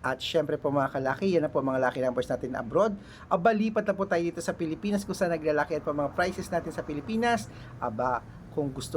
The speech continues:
mo po mga kalaki na subukan ang lucky numbers namin, panoorin po at ibibigay ko na po sa inyo. Pero bago yan mga kalaki, dapat nakafollow po kayo sa mga legit na account natin ha. Sa mga baguhan po dyan, na mga nanonood sa amin, dapat nakafollow po kayo sa mga legit na account namin. Hanapin nyo po kami sa Facebook, isearch nyo po Red Parungkin.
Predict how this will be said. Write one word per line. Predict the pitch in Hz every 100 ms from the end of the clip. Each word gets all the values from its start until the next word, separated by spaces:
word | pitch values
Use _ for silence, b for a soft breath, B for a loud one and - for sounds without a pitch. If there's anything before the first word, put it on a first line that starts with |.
| 147
mo |
po | 135 143
mga | 135 135
kalaki | 139 139 139 139
na | 139
subukan | 127 147 185 175
ang | 160
lucky | 156 147
numbers | 160 151 151 196
namin, | 190 220 226 B B -
panoorin | 151 156 156 190 202
po | 208
at | 208
ibibigay | 151 139 135 139
ko | 139
na | 131
po | 131
sa | -
inyo. | 131 117 104
Pero | 208 202
bago | 185 233 220
yan | 208
mga | 180 147
kalaki, | 147 165 160 156
dapat | 143 170 175
nakafollow | 147 143 151 147 147
po | 147
kayo | 147
sa | 156
mga | 147 147
legit | 139 156
na | 143
account | 135 143
natin | 175 185 180
ha. | 190 202 B B B
Sa | - 180
mga | 175 170
baguhan | 165 170 175
po | - 190
dyan, | 180 214
na | 202
mga | 180 175
nanonood | 170 170 165 160
sa | 160
amin, | 185 196
dapat | 180 -
nakafollow | 175 160 - 170 170
po | 165 170
kayo |
sa | 165 170
mga | 165
legit | 160 185 165
na | 156
account | 160
namin. | 151 170 175
Hanapin | 175 165 170 170
nyo |
po | 170
kami | 170
sa | 170 185
Facebook, | - 254 220 190 180 165
isearch | 165 - 170 -
nyo | 165
po | 170 156
Red | 151
Parungkin. | 151 143 131 120 185